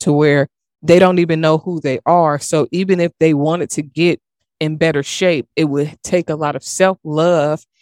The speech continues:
and really redirection of their own mentality about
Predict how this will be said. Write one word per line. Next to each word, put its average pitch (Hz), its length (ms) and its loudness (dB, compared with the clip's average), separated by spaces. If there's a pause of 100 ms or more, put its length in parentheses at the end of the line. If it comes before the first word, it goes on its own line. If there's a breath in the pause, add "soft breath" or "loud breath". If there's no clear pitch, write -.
(200)
and 156 420 -2 (120)
really 175 480 4
redirection 170 1120 0
of 156 200 0
their 156 180 2 (100)
own 180 540 0
mentality 151 640 -4
about 143 300 -2